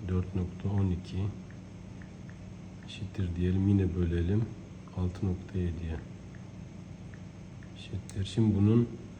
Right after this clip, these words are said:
kosinüs eksi birini alacağız. O da yüz altı derece. Yani tetamız yüz altı nokta sekiz, sekiz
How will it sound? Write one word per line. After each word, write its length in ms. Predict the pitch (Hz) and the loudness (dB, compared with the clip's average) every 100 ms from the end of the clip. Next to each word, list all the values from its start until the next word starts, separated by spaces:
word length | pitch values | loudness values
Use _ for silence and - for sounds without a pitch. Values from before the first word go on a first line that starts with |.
| - - - - | -14 -14 -14 -6
kosinüs 400 | 101 - 107 - | -4 4 2 4
eksi 300 | 101 - 107 | -2 0 4
birini 180 | 107 113 | 6 8
alacağız. 480 | 113 107 120 120 - | 8 6 4 4 2
O 120 | 107 | 0
da 80 | 113 | 6
yüz 180 | 107 92 | 6 6
altı 320 | 92 87 - | 4 2 0
derece. 360 | 87 78 76 78 - - - - - - - - - | 0 0 -2 -6 -8 -12 -14 -14 -14 -14 -14 -12 2
Yani 460 | 107 104 90 98 127 - - - - - - - - - - - - - - | 4 6 6 6 4 2 -6 -12 -14 -14 -14 -14 -14 -14 -14 -14 -14 -14 2
tetamız 680 | 131 120 104 98 131 - - - - - 113 | 4 6 4 6 4 2 -4 0 0 0 0
yüz 140 | 101 | 2
altı 280 | 104 98 - | 4 2 4
nokta 300 | 107 92 117 | 4 4 0
sekiz, 600 | - 101 - 117 117 - - - - - - - - - - - - - - - - - - - - | 0 -2 -2 0 0 -2 -12 -14 -14 -14 -14 -14 -14 -14 -14 -14 -14 -14 -14 -14 -14 -14 -14 -14 -8
sekiz 380 | 101 - 117 | -8 -4 -2